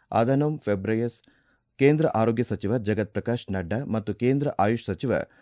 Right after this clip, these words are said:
ಪ್ರತಾಪ್ ರಾವ್ ಜಾಧವ್ ಕಾರ್ಯಕ್ರಮದಲ್ಲಿ ಭಾಗವಹಿಸಲಿದ್ದಾರೆ. ನವದೆಹಲಿಯಲ್ಲಿ ಸುದ್ದಿಗೋಷ್ಠಿಯನ್ನು ಉದ್ದೇಶಿಸಿ ಮಾತನಾಡಿದ ಕೇಂದ್ರ ಆಯುಷ್ ಸಚಿವ ಜಾಧವ್, ಸಾಂಪ್ರದಾಯಿಕ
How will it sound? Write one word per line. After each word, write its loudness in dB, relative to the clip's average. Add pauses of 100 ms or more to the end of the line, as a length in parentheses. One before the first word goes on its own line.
(160)
ಪ್ರತಾಪ್ 2
ರಾವ್ 0
ಜಾಧವ್ -2
ಕಾರ್ಯಕ್ರಮದಲ್ಲಿ -2
ಭಾಗವಹಿಸಲಿದ್ದಾರೆ. -2 (520)
ನವದೆಹಲಿಯಲ್ಲಿ 4
ಸುದ್ದಿಗೋಷ್ಠಿಯನ್ನು -2
ಉದ್ದೇಶಿಸಿ -4
ಮಾತನಾಡಿದ -2 (480)
ಕೇಂದ್ರ 2
ಆಯುಷ್ 0
ಸಚಿವ -2
ಜಾಧವ್, -2 (480)
ಸಾಂಪ್ರದಾಯಿಕ 4